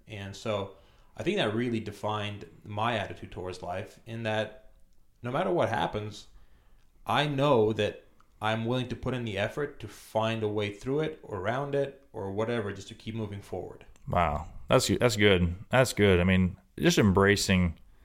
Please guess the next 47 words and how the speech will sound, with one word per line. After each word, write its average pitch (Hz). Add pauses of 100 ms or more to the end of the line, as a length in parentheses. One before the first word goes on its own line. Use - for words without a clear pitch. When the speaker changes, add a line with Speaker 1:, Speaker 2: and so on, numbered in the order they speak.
(400)
Speaker 2:
like -
you 107
said, 104
the 101
word 101
roadblocks. 92
And 104
I 107
think 117
so -
many 123
people 95
think 107
that 87
when 101
they, 113
and 98
when 113
they 117
go 139
on 127
a 98
journey 98
of 85
whether 85
it's 78 (760)
health 156
and 143
fitness, - (140)
relationships, 110 (260)
um, 101 (120)
business, 110
work, 98
job, 120
whatever, 104 (540)
uh, 92
parenting, 95 (640)
um, 98 (320)
they 117
think 117
it's, -
"Oh, 262
it's 226
supposed 247
to 240
be -
perfect. -